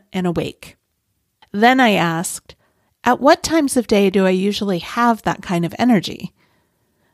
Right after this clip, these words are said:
My answer to this question is based on a lot of years of trying to write at different times of day. If I try to write in the middle of the day, I have way too much on my mind and I am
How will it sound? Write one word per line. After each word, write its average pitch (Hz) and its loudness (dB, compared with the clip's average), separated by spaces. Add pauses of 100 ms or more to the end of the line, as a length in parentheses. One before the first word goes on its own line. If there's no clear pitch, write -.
My 214 0
answer 254 2
to 220 2
this 254 2
question 170 -2
is 170 -4
based 202 0
on 180 2
a 170 0
lot 175 2
of 170 -2
years 170 0
of 175 -6
trying 175 -2
to 185 -8
write 170 0
at - -6
different 170 -6
times 170 -2
of 165 -10
day. 170 -2 (800)
If 196 0
I 233 6
try 254 2
to 240 6
write 214 4
in 196 2
the 180 2
middle 185 2
of 185 -2
the 185 -2
day, 160 0
I 180 2
have 180 -2
way 202 6
too 180 -2
much 165 -2
on 170 -2
my 165 0
mind 160 -2
and 185 0
I 180 2
am 175 0